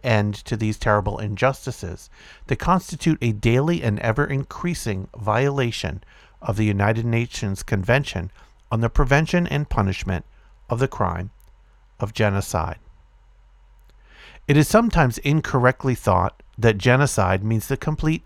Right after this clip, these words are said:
and definitive destruction of a race or people. The Genocide Convention, however, adopted by the General Assembly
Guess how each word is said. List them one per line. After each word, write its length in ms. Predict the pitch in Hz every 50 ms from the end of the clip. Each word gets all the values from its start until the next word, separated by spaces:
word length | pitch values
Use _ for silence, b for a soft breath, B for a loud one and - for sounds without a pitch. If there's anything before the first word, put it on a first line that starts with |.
| -
and 120 | 151 147 143
definitive 540 | 156 - - 117 107 107 98 101 101 -
destruction 720 | - 120 110 - - - 107 95 - - - 113 101 98 107 -
of 140 | 120 113
a 60 | 131 120
race 460 | 104 98 92 92 87 - - - - -
or 120 | - 107 95
people. 520 | - - - 117 - - 98 78 - - - _ _ _ _ _ _ _ _ _ _ b b b b b b b b b b b b b b b
The 100 | 127 117
Genocide 580 | 113 170 196 113 185 - - 127 107 104 95
Convention, 520 | - - 107 95 107 104 101 - - 113 98
however, 440 | 95 110 95 95 98 98 110 127 -
adopted 560 | 123 110 - 110 104 110 - - 123 98 92
by 120 | 104 104
the 100 | 98 101
General 360 | 92 - 113 107 101 101 101
Assembly 440 | 101 - - 123 120 113 113 110 -